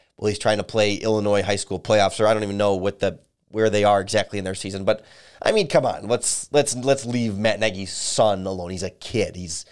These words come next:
you know, seventeen, eighteen, sixteen. I don't know how old he is. He's a teenager. He's a teenager. Let's not,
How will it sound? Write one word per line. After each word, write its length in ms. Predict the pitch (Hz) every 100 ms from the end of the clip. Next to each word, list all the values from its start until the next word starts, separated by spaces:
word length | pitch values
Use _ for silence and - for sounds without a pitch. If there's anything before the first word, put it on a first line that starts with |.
| - _ _ -
you 80 |
know, 120 | 104 92
seventeen, 520 | - 123 113 113 110
eighteen, 380 | 107 107 104 98
sixteen. 340 | 110 - 104
I 20 |
don't 80 | 104
know 80 | 98
how 140 | 95
old 120 | 90
he 60 | 90
is. 80 | 87
He's 80 | 95
a 20 |
teenager. 420 | 202 156 110 -
He's 120 | 190
a 40 | 180
teenager. 480 | - 147 104 90 98
Let's 160 | 117
not, 220 | 139 110